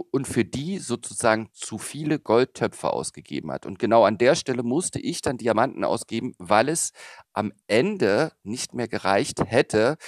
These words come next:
die letzte Stadt letztes Mal abzuschließen. Weil ich in der ersten Stadt alle Manager auf Stufe fünf gebracht habe und dadurch waren meine Kleeblätt-, äh, waren meine Goldtöpfe alle und zu wenig.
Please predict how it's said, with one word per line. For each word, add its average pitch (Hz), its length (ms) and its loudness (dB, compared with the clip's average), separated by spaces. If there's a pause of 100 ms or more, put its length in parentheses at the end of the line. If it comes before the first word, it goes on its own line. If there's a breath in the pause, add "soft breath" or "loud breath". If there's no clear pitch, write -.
(240 loud breath)
die 107 100 -2
letzte 104 380 0
Stadt - 320 0
letztes - 520 -4
Mal 98 160 0
abzuschließen. - 640 -6
Weil 113 140 4
ich 170 100 -4
in - 60 -6
der 107 120 2
ersten 110 280 2
Stadt - 320 -4
alle 175 380 2 (240 loud breath)
Manager 131 600 2
auf - 160 -2
Stufe - 320 -10
fünf - 400 -10
gebracht 113 540 -2
habe 107 460 0 (280 loud breath)
und 107 220 -4
dadurch 120 500 4
waren 101 440 2 (260 loud breath)
meine 110 560 2
Kleeblätt-, 101 800 -4
äh, 98 180 -2
waren 107 440 2
meine 95 180 -2
Goldtöpfe - 640 -4
alle 110 260 2
und 101 220 -12
zu 92 200 -16
wenig. 92 360 -2